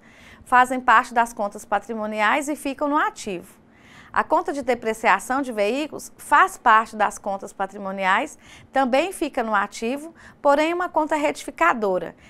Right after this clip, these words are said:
Ela diminui o grupo a que pertence o ativo imobilizado e se-, e seu saldo é credor. As contas fornecedores, salários a pagar, I C M S a recolher,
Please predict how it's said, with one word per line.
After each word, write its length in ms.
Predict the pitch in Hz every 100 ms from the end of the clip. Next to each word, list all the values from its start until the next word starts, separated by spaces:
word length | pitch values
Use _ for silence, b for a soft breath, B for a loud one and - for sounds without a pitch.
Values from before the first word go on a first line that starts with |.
| B
Ela 220 | 190 208
diminui 720 | 196 277 302 330 269 254 330 381
o 80 | 269
grupo 340 | 240 269 277
a 20 |
que 140 | 277 277
pertence 560 | 285 285 247 208 202
o 40 | 214
ativo 340 | 214 - 208
imobilizado 760 | 226 214 220 233 202 - - _ b b
e 80 | 233
se-, 140 | - 294 - -
e 80 | 240
seu 200 | 240 277
saldo 360 | 277 247 226 226
é 60 |
credor. 500 | 240 277 285 185 110 - _ B B B B B
As 180 | 294 -
contas 380 | 381 381 285
fornecedores, 840 | - 294 277 269 247 196 220 220 220
salários 520 | - 233 262 302 269
a 80 | 247
pagar, 580 | 240 208 196 202 220 - _ -
I 120 | 269
C 160 | -
M 180 | 262 247
S 300 | 226 262 277
a 20 |
recolher, 640 | 247 233 233 190 185 254